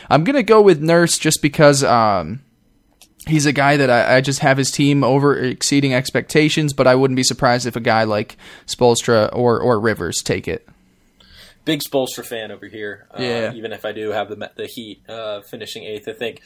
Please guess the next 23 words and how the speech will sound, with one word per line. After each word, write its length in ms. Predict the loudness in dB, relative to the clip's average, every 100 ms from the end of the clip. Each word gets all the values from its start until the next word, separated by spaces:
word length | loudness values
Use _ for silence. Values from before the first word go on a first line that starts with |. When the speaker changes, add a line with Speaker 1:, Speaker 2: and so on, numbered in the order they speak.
| -20 _
Speaker 2:
he, 220 | -8 -4
he 60 | 0
got 220 | 2 0
kinda 180 | 0 -2
written 280 | -4 -6 -6
off, 320 | -6 -6 -8
you 120 | -14 -10
know, 120 | -10
when 220 | -10 -14
LeBron 200 | -16 -6
Speaker 1:
Yeah. 500 | -2 0 0 0 -2
Speaker 2:
won 60 | -4
the 60 | -6
finals 420 | -6 -6 -6 -4
with 180 | -6 -4
him. 260 | -6 -6
You 100 | -10
know, 180 | -14 -14
he 120 | -14
was 140 | -14 -12
kind 200 | -10 -10
of 60 |
a, 180 | -10 -12